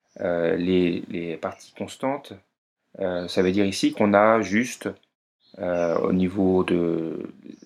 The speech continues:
les réarrangements et de l'expression, juste, euh, la région V D J qui est associée à la, euh,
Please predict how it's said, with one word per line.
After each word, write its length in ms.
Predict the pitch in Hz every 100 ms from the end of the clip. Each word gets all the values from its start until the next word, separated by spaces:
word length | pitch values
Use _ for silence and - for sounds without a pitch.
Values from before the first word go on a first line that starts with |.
| _
les 200 | - 87
réarrangements 680 | 90 92 95 95 107 107 104
et 160 | 92 87
de 200 | - 95
l'expression, 640 | 92 - 98 - 131 151 - _ _ _ _ _
juste, 460 | - - 120 123 143 135 - -
euh, 340 | 107 92 92
la 160 | 90 92
région 240 | 95 98
V 140 | 98 95
D 100 | 90
J 200 | 90 131
qui 100 | 110
est 20 |
associée 580 | 95 92 - 113 107 101 _ _ _ -
à 400 | - 104 104 - _ -
la, 420 | 110 104 98 - - -
euh, 460 | 92 92 92 -